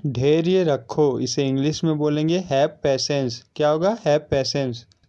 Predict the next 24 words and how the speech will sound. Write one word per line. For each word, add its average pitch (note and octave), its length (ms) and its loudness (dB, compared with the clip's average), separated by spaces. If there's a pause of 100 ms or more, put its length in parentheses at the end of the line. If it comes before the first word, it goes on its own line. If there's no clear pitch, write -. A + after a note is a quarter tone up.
(500)
अगला D3 400 2
है, F3+ 240 2
"दूसरा D#3 520 0
ले C#3+ 280 2
लो।" C#3 360 2
इसे B2+ 340 -2
इंग्लिश D3 400 -2
में E3 140 2
बोलेंगे D#3+ 520 2
have D#3 400 2 (120)
another C#3 340 0
one। C#3 340 0 (220)
क्या D#3 140 0
होगा? F#3 240 0 (180)
Have C#3 260 0
another D#3 440 0
one। C#3 280 -2 (1900)
अगला D#3 340 2
है, F#3 260 0
"समझ D#3 640 -2
आया।" D3 480 0 (160)
समझ C#3+ 420 -2
आया C#3 280 -2
क्या? E3 420 -4